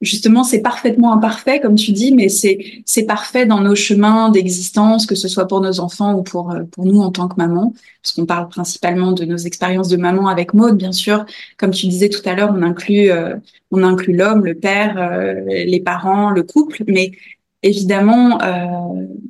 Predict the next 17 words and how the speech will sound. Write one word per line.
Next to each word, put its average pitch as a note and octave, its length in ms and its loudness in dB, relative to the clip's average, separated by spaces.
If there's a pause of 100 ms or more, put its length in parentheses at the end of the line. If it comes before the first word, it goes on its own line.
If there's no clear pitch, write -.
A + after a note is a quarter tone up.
bah, F#3 120 -4
sur F3+ 200 -4
ce - 120 -4
mois F#3+ 140 0
de F#3 60 -2
la F3+ 80 -2
maternité, F#3 640 -2
on, F3+ 160 -6 (120)
on F#3+ 120 0
axe F#3+ 380 -2
sur F#3+ 300 -4
nos, F3+ 200 0
nos F3 240 0
expériences F#3 560 -2
de F#3 80 0
maman F3+ 300 -2
aussi. A#3 380 -4